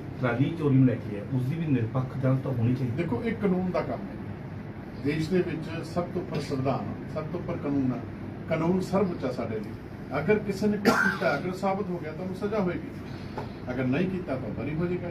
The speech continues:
Speaker 2: ਇਹ ਕਾਨੂੰਨ ਦਾ ਕੰਮ ਆ, ਇਹ ਕਾਨੂੰਨ ਨੂੰ ਕਰਨ ਦਿਓ। ਕਾਨੂੰਨ ਆਪਣੀ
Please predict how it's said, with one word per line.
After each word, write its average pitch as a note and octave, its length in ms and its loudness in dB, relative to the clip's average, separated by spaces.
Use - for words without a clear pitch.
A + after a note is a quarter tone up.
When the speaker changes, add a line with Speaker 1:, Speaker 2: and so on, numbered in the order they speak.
Speaker 2:
ਇਹ F3 80 0
ਕਾਨੂੰਨ F#3+ 320 2
ਦਾ E3+ 80 2
ਕੰਮ A#2 260 -4
ਆ, G#2 40 -8
ਇਹ C#3+ 40 -6
ਕਾਨੂੰਨ D#3 300 -2
ਨੂੰ D#3 100 -2
ਕਰਨ C3+ 220 0
ਦਿਓ। D3 120 -2
ਕਾਨੂੰਨ C3+ 280 0
ਆਪਣੀ C3+ 360 -2